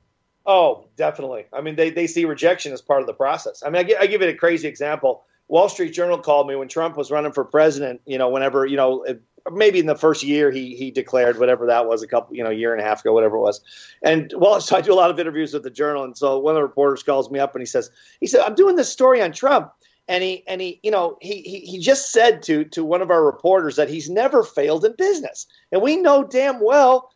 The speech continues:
that he's got nine bankruptcies. He was a client of yours. You know this guy. You've been to his house. You, you know, we know, I know you know him and everything.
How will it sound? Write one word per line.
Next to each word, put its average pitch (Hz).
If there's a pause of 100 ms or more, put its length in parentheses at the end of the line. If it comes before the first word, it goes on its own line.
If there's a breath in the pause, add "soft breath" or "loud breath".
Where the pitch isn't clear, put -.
(160)
that 202
he's 220
got 208
nine 247
bankruptcies. 190 (240)
He 262
was 285
a 269
client 226
of 165
yours. 160
You 226
know 233
this 165
guy. 120
You've 180
been 214
to 226
his 175
house. 143
You, 185
you 190
know, 190
we 190
know, 208 (220)
I 170
know 185
you 190
know 190
him 185
and 156
everything. 147